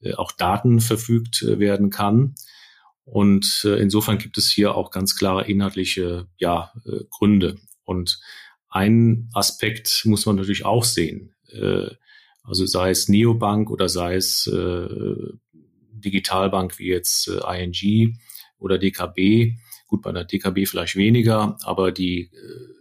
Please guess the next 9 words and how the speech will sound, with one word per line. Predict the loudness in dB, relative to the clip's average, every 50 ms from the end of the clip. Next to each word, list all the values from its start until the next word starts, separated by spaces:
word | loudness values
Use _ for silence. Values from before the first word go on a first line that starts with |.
| _ _ _ _
großen | -6 _ 2 2 2 2 4 4 4 6 6 4 4 0 -4 -10 -14 -18 -18 -18 -14
Digitalbanken | -10 -10 -10 -4 -2 0 0 0 0 0 0 -2 -2 0 -2 -2 -2
oder | -2 -6 -8 -2
Neobanken | 0 2 2 2 2 0 0 0 2 2 2 2 2 -2 -12 -16 -16 -18 -20 -14
verfolgen | _ -4 -4 -4 -2 0 0 2 2 2
natürlich | 2 2 2 0 -2 -2 -2 0
alle | 2 4 4 4 4 2 0 0 -4 -10 _ -8
einen | -4 -2 0 2 4 4 2 2 0 -2
internationalen, | 0 2 2 4 4 4 2 2 2 0 -2 -2 -2 -2 0 2 2 4 4 4 4 2 2 -2 -4 _